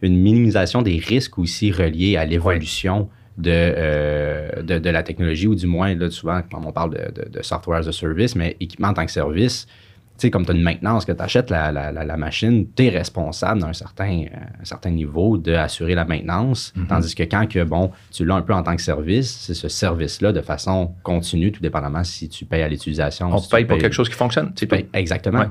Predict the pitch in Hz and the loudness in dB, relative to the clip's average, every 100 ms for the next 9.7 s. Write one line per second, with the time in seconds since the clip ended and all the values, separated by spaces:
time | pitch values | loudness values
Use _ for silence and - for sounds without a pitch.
0 | 92 90 87 87 80 85 123 92 80 71 | 0 -2 0 0 0 4 4 4 2 -2
1 | 82 - - - 85 80 80 76 110 107 | -6 -18 -8 -4 0 0 -2 -4 -2 0
2 | 101 87 - 101 104 80 78 87 78 73 | 0 0 0 -2 -2 -4 -2 -2 -2 -4
3 | 78 78 78 80 85 92 92 - - - | -4 -4 -4 -4 -4 -4 -4 -10 -8 -4
4 | 143 80 82 78 78 78 90 98 82 80 | -4 -4 -4 -2 -2 -6 -12 -8 -6 -2
5 | 76 107 110 90 80 73 90 113 - - | -2 -2 -2 -2 -2 -2 0 0 -2 -16
6 | - - 85 87 85 98 95 78 85 80 | -10 -2 2 4 4 4 4 2 2 0
7 | 73 98 85 87 80 92 101 80 80 - | -2 -4 -4 -4 -4 0 0 0 -6 -16
8 | - 95 85 - 131 107 92 92 90 92 | -10 -8 -8 -2 0 2 0 2 2 2
9 | 82 78 - 110 101 80 | 0 -2 2 2 2 0